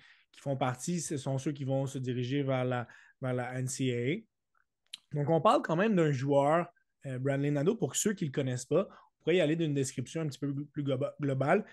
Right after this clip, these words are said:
Quand même un joueur de, de petite stature, cinq pieds onze, cent, cent quatre-vingts livres, mais il a, il a du chien puis il se présente, euh, continuellement, là, sur la patinoire.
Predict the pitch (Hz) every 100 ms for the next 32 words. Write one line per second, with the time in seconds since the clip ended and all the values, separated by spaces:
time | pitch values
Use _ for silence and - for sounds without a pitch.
0 | - _ - 135 226 180 190 165 147 143
1 | 131 - - - - 143 131 156 160 156
2 | 147 135 139 139 151 156 147 139 135 135
3 | 139 - 139 135 139 135 127 131 170 -
4 | _ _ - 127 127 131 131 135 131 131
5 | 135 123 120 - 147 156 139 110 123 123
6 | 117 131 131 131 120 113 113 110 - -
7 | 131 131 135 120 117 117 113 107 - 110
8 | 110 110 - 110 104